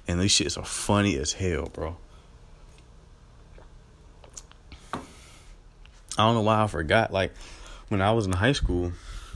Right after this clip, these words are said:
the jokes we were telling were, like, adult jokes. Like, the shit that I was saying in high school made me laugh now and will make people laugh now. So, of course, these high schoolers who are making stuff on TikTok are also hilarious. <clears throat>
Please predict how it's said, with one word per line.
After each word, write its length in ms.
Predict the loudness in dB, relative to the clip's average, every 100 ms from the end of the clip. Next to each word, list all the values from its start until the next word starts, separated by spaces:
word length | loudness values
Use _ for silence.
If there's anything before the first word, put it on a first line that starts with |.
| -12 -12 -4
the 160 | 0
jokes 400 | 2 4 2 2
we 100 | 2
were 160 | 4 2
telling 380 | 2 0 0 2
were, 120 | 4
like, 180 | 4 2
adult 400 | 0 0 0 0
jokes. 380 | -2 -2 -8 -12 -18 -20 -20 -20 -20 -20 _ -20 -18 -18 -8
Like, 400 | -2 -2 -2 -10 -18 -16 -16 -20 -20 -20 _ -2
the 100 | 2
shit 200 | 4 4
that 100 | 4
I 60 | 2
was 120 | 4
saying 160 | 2
in 80 | 4
high 120 | 2
school 260 | 2 2 0
made 140 | 2
me 100 | 0
laugh 300 | 2 2 2 0
now 300 | -4 -6 -14 -18 -16 -16 -8 0
and 100 | 2
will 80 |
make 160 | 2 0
people 300 | 0 -2 -2
laugh 240 | -2 -2
now. 280 | -6 -12 -12 -16 -20 -20 -20 -20 -20 -16 2
So, 140 | 2
of 140 | 4
course, 480 | 4 4 6 2 -2
these 220 | 0 0
high 160 | 2 0
schoolers 420 | 0 -2 -2 0
who 100 | 0
are 60 | 0
making 240 | 0 -2
stuff 240 | -2 -2 -2
on 100 | -4
TikTok 400 | -4 -2 -4 -4
are 140 | -4
also 400 | 0 0 0 -4
hilarious. 540 | -2 -4 -4 -8 -16 -18 -20 -20 -20 -20 -20 -20 -20 _ -20 -2
<clears throat> 100 | 0